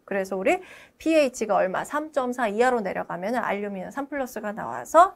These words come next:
이제 식물 생장에 영향을 미친다고 했죠. 그래서 맞고요. 이 번 볼게요. 교환성 알루미늄은 산성 토양에만 존재하는 물질이고, 네, 피에이치가 얼마? 삼 점 사 이하일 때 존재하니까 요거는 맞네요. 그다음, 교환성 수소 이온과 함께 토양 산소 내의 주요한 요인이 된다.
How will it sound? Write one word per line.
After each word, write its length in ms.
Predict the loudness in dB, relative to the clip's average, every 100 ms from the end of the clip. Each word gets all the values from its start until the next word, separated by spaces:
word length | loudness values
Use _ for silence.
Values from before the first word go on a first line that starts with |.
| -6
이제 160 | -14
식물 260 | -8 -4 -2
생장에 340 | -4 -8 -8
영향을 280 | -6 -2 -2
미친다고 400 | -4 -4 -2 0
했죠. 380 | 0 6 6 6
그래서 260 | 4 -2 -2
맞고요. 440 | -2 4 8 8 4 -16 0
이 140 | 6 8
번 140 | 6
볼게요. 340 | 2 2 0 8
교환성 360 | 10 10 8
알루미늄은 640 | 6 6 2 4 6 6 4
산성 480 | 0 2 0 0
토양에만 480 | 0 0 2 2 2
존재하는 420 | 0 0 0 0
물질이고, 380 | -2 0 -2 -2
네, 100 | -6
피에이치가 520 | -6 -4 -4 -4 0
얼마? 280 | 0 4 2 0 -16
삼 260 | -14 -12 -10
점 140 | -10
사 100 | -8
이하일 380 | -4 2 2 2
때 80 | -4
존재하니까 680 | -6 -4 -4 -6 2 4 4
요거는 420 | 0 2 2 2 -2 -4
맞네요. 480 | 0 2 4 2 4
그다음, 260 | 8 10 10 4 -4
교환성 600 | 10 12 12 12 10 10
수소 500 | 0 -4 0 4 4
이온과 380 | 4 2 2 2
함께 500 | 2 0 2 6 6 4 _ 6
토양 300 | 8 8 2
산소 280 | -2 0
내의 220 | 0 0 -2
주요한 640 | -2 0 2 6 6 6
요인이 460 | 0 0 0 -2 -2
된다. 420 | -6 -8 -10